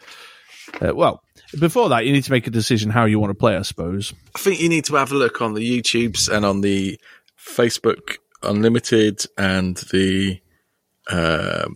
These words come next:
Speaker 2: Discords. Read up on stuff that people are playing with and what they're talking about.
Speaker 1: Yeah.
Speaker 2: How it
Speaker 1: Yeah.
Speaker 2: works.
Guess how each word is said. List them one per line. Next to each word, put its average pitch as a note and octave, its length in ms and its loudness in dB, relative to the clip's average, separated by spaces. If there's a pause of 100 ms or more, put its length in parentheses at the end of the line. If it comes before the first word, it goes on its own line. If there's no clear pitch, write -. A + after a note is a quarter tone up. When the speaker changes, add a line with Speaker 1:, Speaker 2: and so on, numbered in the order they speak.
(120)
Speaker 2:
Discords. A#2 720 2 (420)
Read C3 240 2
up A#2+ 200 0 (100)
on G#2 100 -6
stuff G#2 300 -4
that - 100 -16
people G2+ 260 -2
are F#2+ 40 -2
playing G2 260 0
with F2+ 140 -6
and G2 120 -12
what F2+ 100 -4
they're F#2 80 -4
talking F2+ 280 -6
about. F2+ 220 -2 (1120)
Speaker 1:
Yeah. C3 260 4
Speaker 2:
How F#2+ 140 0
it E2 80 -4
Speaker 1:
Yeah. A#2+ 180 4
Speaker 2:
works. - 360 -2